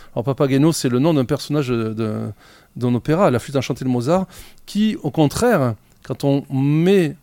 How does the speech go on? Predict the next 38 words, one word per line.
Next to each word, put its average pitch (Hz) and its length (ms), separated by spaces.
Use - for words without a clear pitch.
en 143 120
scène 175 300
quelqu'un 165 360
qui - 180
est 131 80
sauvé 185 580
par - 180
ses 139 240
amis, 151 320
par 123 120
ses - 140
proches, - 420
de, 156 280
de, 156 200
de 147 120
l'atteinte 147 400
de 135 100
la 131 140
dépression 147 580
profonde 151 480
et 135 60
de 127 120
la, 127 220
l'envie 123 380
du 123 120
suicide, 175 460
aussi, 202 340
il 214 60
y 175 60
a 156 60
le, 151 160
une 143 120
propagation 147 560
dans 160 120
le 156 60
bon 175 180
sens 180 300
positif. 160 640